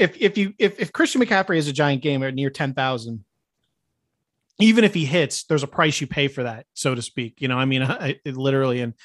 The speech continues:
figuratively. Uh, if you're gonna get, uh, a guy like Mostert who blows up at his price, <clears throat> even if there's a lot of people that have it, it's almost one of those things where you can't afford to not have him on your roster. So this is more of a thing where I'd have multiple teams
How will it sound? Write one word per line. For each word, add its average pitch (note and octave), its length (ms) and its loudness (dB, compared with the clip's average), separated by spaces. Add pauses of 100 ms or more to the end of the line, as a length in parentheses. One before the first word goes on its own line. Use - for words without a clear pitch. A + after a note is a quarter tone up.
(180)
figuratively. A#2 600 -4 (420)
Uh, C#3+ 240 4
if D#3+ 180 -2
you're G3+ 140 4
gonna G3 180 4
get, D3+ 320 0 (100)
uh, C3 220 -2
a D3 80 -4
guy C3+ 180 2
like C3 160 0
Mostert D#3+ 460 4
who C#3 120 0
blows C#3+ 360 -2
up C#3 180 -4
at E3 120 -8
his F#3 200 2
price, B2+ 480 -6 (240)
<clears throat> G3+ 320 2
even G3+ 300 6
if F3+ 100 0
there's D#3 160 2
a D3 60 0
lot C#3+ 180 2
of C#3 60 -4
people D3+ 260 -4
that B2 120 -6
have D3 260 2
it, A2+ 100 -4 (320)
it's D#3+ 160 0
almost G3+ 320 6
one F#3 120 2
of E3 60 2
those D3+ 140 0
things D#3+ 180 -2
where D3+ 80 0
you C#3 80 0
can't D3+ 260 -2
afford D3 280 -2
to C#3 60 -6
not C3 160 -4
have C3+ 160 -2
him C3 100 -6
on B2+ 140 -6
your A#2+ 80 -6
roster. C3 400 -4
So D3 120 -10
this E3+ 200 -4
is D#3 80 -6
more D#3 160 2
of C3+ 80 -4
a - 20 -12
thing C#3+ 240 -4
where C3 140 0
I'd B2 100 -4
have B2+ 180 -4
multiple B2+ 400 -8
teams C#3 460 -4